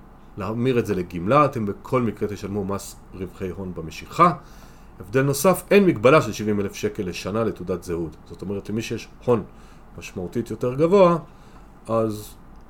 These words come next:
הוא יכול, אה, לשים שם את יתרת הכסף שלו, אם הוא לא רוצה אפיק אחר. יש כמובן את קרנות ההשתלמות, שזה מתאים יותר לעצמאים, שמי שלא פתח כדי לפתוח,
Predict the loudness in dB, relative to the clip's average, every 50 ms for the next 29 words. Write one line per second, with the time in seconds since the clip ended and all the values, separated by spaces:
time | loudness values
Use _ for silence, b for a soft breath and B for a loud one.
0 | -20 -20 -20 -20 -20 -12 -6 -4 -2 -2 -2 -2 -4 -2 0 0 0 0 0 -2
1 | -4 -4 -4 -4 -4 -4 -6 -6 -6 -8 -8 -8 -8 -10 -10 -10 -12 -14 -16 B
2 | B B B B B -14 -10 -8 -8 -6 -4 -4 -4 -4 -6 -10 -18 -18 -16 -14
3 | -10 -10 -8 -4 -4 -4 -4 -2 0 2 2 4 2 2 -2 0 0 0 2 2
4 | 2 2 2 2 2 0 -2 -2 -4 -4 -2 -4 -6 -8 -8 -10 -14 -14 -12 -10
5 | -10 -10 -12 -12 -12 -2 4 6 6 6 6 2 -2 B B B B B B B
6 | B B B 2 2 2 2 0 2 4 2 2 2 0 -2 -2 0 2 2 2
7 | 2 2 2 6 6 6 6 6 2 0 0 0 0 0 -2 -2 0 0 0 -2
8 | -4 -6 -4 2 4 6 6 6 6 4 4 2 2 0 -2 -6 -6 -2 0 2
9 | 2 4 4 2 2 0 -4 -8 -8 -6 -6 -6 -4 -4 -4 -4 -4 -4 -6 -2
10 | 2 4 4 4 4 2 -4 -4 -4 -4 -4 -6 -8 -2 4 6 6 6 6 4
11 | -2